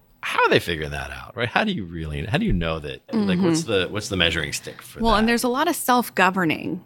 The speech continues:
Speaker 2: right? Like, I notice in a lot of
Speaker 1: Sure.
Speaker 2: investor presentations and stuff, there's a lot of, you know, statistics thrown out about what they're doing around E S G.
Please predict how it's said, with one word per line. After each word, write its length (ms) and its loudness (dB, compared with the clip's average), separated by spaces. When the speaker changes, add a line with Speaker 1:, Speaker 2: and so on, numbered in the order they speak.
Speaker 2:
right? 480 2
Like, 220 -4
I 140 -2
notice 320 2
in 80 2
a 80 0
lot 360 2
of 260 4
Speaker 1:
Sure. 400 2
Speaker 2:
investor 500 2
presentations 920 2
and 100 0
stuff, 260 0
there's 180 0
a 40 2
lot 240 4
of, 240 0
you 120 6
know, 380 0
statistics 760 -2
thrown 300 2
out 260 4
about 260 0
what 200 -2
they're 120 0
doing 380 2
around 320 2
E 140 2
S 240 -2
G. 520 0